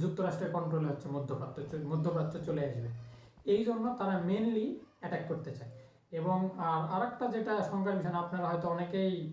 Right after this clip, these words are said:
মনে করছেন যে তাহলে ইরানকে যুক্তরাষ্ট্রের ইসরায়েল অ্যাটাক করলে ইরান কি ছেড়ে কথা বলবে? না, ইরান ছেড়ে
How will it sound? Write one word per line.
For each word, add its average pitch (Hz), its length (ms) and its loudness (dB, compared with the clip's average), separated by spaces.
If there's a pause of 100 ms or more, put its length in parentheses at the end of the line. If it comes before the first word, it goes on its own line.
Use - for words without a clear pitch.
মনে 160 240 2
করছেন 165 440 0
যে 151 160 -2
তাহলে 170 240 2 (100)
ইরানকে 190 340 2 (100)
যুক্তরাষ্ট্রের 175 600 -2
ইসরায়েল 160 260 0
অ্যাটাক 160 280 -2
করলে 160 240 2 (140)
ইরান 160 220 2
কি 160 80 4
ছেড়ে 156 300 2
কথা 147 160 0
বলবে? 135 300 -2 (500)
না, 143 200 -2 (580)
ইরান 190 240 0
ছেড়ে 185 240 0